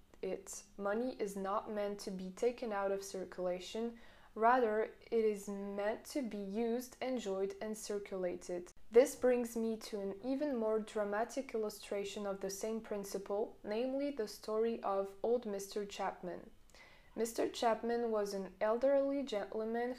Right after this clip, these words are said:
who lived a few doors down the street from our family when I was just a boy. Although there was a tremendous age, uh, age difference, sorry, between us, Mister Chapman and I became fast friends,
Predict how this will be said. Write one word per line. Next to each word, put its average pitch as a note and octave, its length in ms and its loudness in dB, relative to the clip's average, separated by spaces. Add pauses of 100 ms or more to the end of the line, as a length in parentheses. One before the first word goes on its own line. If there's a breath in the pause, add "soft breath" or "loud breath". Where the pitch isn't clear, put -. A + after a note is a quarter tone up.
who G#3+ 60 -4
lived G3+ 360 2
a F#3+ 60 0
few A#3 320 -4
doors G#3 400 0
down G3 320 0
the A3+ 80 0
street G3+ 480 -6
from F#3 260 -4
our G#3 180 2
family G3 440 -4
when F#3+ 180 -4
I F#3 120 -4
was G3 240 -2
just - 320 -10
a G3 60 -2
boy. G3 340 -2 (840 loud breath)
Although A#3+ 320 6
there A3 240 4
was F#3+ 500 2
a G3 60 -2
tremendous G3+ 800 -2
age, G#3+ 500 0
uh, G#3 100 2 (920)
age G#3+ 280 0
difference, G3 420 -2
sorry, F#3+ 520 -2 (300 loud breath)
between G3+ 460 -2
us, A3 360 -2
Mister A#3+ 400 0
Chapman A3 720 2 (320)
and G3+ 220 -2
I F#3+ 240 2
became A3 420 -4
fast B3 420 0
friends, G3 440 -4